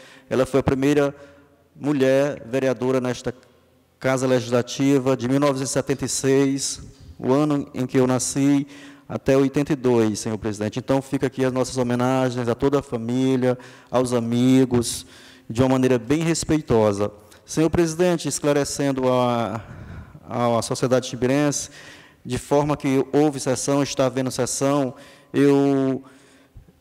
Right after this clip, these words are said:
é, usando o regimento interno, me inscrevi para falar no segundo expediente, retirei o do primeiro expediente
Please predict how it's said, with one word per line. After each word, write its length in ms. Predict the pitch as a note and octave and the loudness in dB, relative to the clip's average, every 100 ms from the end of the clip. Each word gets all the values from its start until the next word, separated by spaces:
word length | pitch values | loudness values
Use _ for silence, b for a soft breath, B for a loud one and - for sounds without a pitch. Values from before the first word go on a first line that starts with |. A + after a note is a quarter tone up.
| - | -4
é, 560 | G#2+ B2+ B2 B2 B2 B2+ | 2 4 6 6 4 2
usando 300 | A2+ C#3 D3+ | 0 0 2
o 40 | |
regimento 360 | D3+ C3 C#3 C3 | 0 0 -4 -4
interno, 320 | B2 C#3 C#3+ | 0 0 0
me 60 | C#3+ | -4
inscrevi 360 | - C#3+ C3+ | -2 -2 -2
para 240 | C#3 C#3 C3 | 0 0 0
falar 540 | C#3 B2+ B2+ B2+ C3 | -2 0 2 2 0
no 80 | B2+ | -2
segundo 300 | - C3+ C#3 | -4 -2 -2
expediente, 720 | C3 D3 A#2+ A#2+ C#3+ C#3+ - | -2 -4 -2 0 0 0 -2
retirei 380 | C#3+ - D3 C#3 | -6 -2 0 0
o 60 | |
do 80 | C3+ | 0
primeiro 260 | - C3+ C3+ | 0 0 0
expediente 760 | - C#3 A#2+ B2+ C#3 C3+ - | 0 -4 -2 0 0 -2 -6